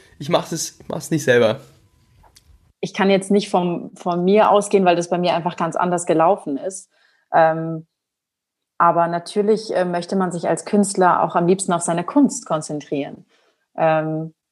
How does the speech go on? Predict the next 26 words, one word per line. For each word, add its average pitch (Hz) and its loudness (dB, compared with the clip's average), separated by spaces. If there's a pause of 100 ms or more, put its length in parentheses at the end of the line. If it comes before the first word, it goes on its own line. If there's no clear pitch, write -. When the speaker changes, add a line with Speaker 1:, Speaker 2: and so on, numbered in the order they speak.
(380)
Speaker 2:
und, 160 -4
äh, 156 0
da - -2
braucht 196 2
man 202 2
Hilfe. 220 0
Also 170 2
man 170 0
kann 190 -2
das, 202 -2
glaub 170 6
ich, - -4
ganz 185 0
schwierig 196 0
nur 165 0
alleine 160 4
machen. 165 -8
Ich 175 -12
kenne 202 0
ehrlich 190 -2
gesagt 185 0
niemand, 233 0
der 220 4
das 220 -2
alleine 214 2
macht, 269 -2